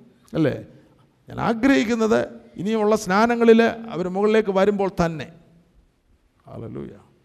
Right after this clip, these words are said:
ദൈവത്തിൻ്റെ ആത്മ. എനിക്കൊരു ഇൻസ്റ്റൻസ് ഉണ്ട്. ആ സ്നാനപ്പെടുത്തി മുകളിൽ വന്നപ്പോൾ ഇങ്ങനെ മ-, വെള്ളത്തിൽ വെച്ച് തന്നെ ആത്മ നിറവും ആത്മ, ആ, ആത്മ അന്യഭാഷകളിൽ ഒരു, ഒരു ഇൻസ്റ്റൻസ് ഉണ്ട്. ഞാൻ അത്രത്തോളം അന്ന് വിശ്വസിച്ചില്ല. എന്ന് പറഞ്ഞാൽ,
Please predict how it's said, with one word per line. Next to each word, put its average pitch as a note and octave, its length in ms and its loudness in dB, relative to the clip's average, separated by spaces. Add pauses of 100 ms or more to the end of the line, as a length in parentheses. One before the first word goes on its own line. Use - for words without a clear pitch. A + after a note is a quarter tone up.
(1500)
ദൈവത്തിൻ്റെ B2 420 -6
ആത്മ. G#2 200 -18 (180)
എനിക്കൊരു G3 320 -6
ഇൻസ്റ്റൻസ് A#3 360 -6
ഉണ്ട്. G#3+ 180 -4
ആ - 20 -4 (160)
സ്നാനപ്പെടുത്തി F3+ 500 -6
മുകളിൽ F#3+ 200 -2
വന്നപ്പോൾ G3 300 -2 (380)
ഇങ്ങനെ - 180 -12
മ-, - 200 -8
വെള്ളത്തിൽ A3+ 260 0
വെച്ച് A3 160 0
തന്നെ A3+ 180 -2 (1000)
ആത്മ D#3 200 -4 (340)
നിറവും F#3 340 -4 (220)
ആത്മ, D3+ 180 -6 (180)
ആ, - 20 -4 (180)
ആത്മ C#3+ 180 -8 (160)
അന്യഭാഷകളിൽ C#3 640 -6 (260)
ഒരു, E3+ 120 -10 (120)
ഒരു F#3 160 -8
ഇൻസ്റ്റൻസ് A#2 440 -14
ഉണ്ട്. - 120 -20 (540)
ഞാൻ F3+ 160 -4
അത്രത്തോളം F#3+ 380 -4
അന്ന് G3+ 200 -4
വിശ്വസിച്ചില്ല. G3+ 500 -8 (120)
എന്ന് E3 160 -8
പറഞ്ഞാൽ, G3 260 0